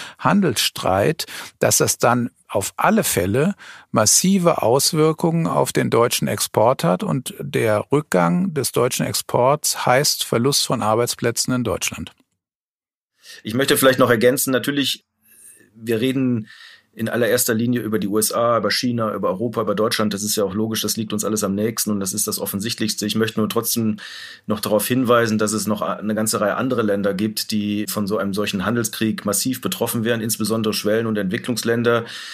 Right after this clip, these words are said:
Speaker 2: die sehr viel mehr zu verlieren haben als wir. Also wenn beispielsweise Trump pauschal Zölle auf Stahl erhebt, dann ist eine der Hauptbetroffenen beispielsweise Brasilien.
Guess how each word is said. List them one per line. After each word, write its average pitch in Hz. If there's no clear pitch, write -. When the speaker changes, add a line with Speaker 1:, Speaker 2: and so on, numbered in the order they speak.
Speaker 2:
die 107
sehr 110
viel 107
mehr 117
zu 110
verlieren 104
haben 95
als 98
wir. 110
Also 95
wenn 104
beispielsweise 104
Trump 107
pauschal 107
Zölle 113
auf 95
Stahl 107
erhebt, 107
dann 95
ist -
eine 98
der 92
Hauptbetroffenen 101
beispielsweise 95
Brasilien. 123